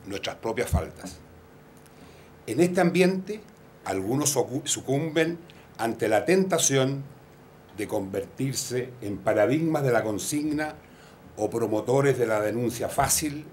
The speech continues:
y la condena liviana. Y al hacerlo, más que resolver un problema, terminan por exacerbarlo. Creemos que una opinión responsable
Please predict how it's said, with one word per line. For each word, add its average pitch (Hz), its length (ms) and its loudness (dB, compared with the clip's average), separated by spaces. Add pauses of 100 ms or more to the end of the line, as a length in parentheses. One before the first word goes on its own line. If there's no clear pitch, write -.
y 107 100 -8
la 101 140 0
condena 110 420 -4
liviana. 110 480 0 (720)
Y 117 60 4
al 117 100 6
hacerlo, 95 540 2 (680)
más 120 480 0
que 135 140 -2
resolver 113 480 0
un 104 140 -2
problema, 127 600 0 (480)
terminan 107 500 0
por 101 160 -4
exacerbarlo. 82 680 -6 (2750)
Creemos 180 380 6
que 180 120 0
una 165 100 6
opinión 156 320 4
responsable 175 960 2